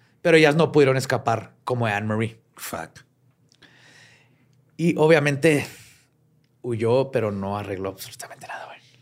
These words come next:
Speaker 1: Entre mil novecientos setenta y cuatro y el setenta y nueve, el matrimonio asesinó a otras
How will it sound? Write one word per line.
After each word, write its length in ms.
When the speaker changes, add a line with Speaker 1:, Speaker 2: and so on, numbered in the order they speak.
Speaker 1:
Entre 260
mil 180
novecientos 480
setenta 360
y 60
cuatro 400
y 100
el 100
setenta 460
y 60
nueve, 360
el 120
matrimonio 720
asesinó 540
a 60
otras 380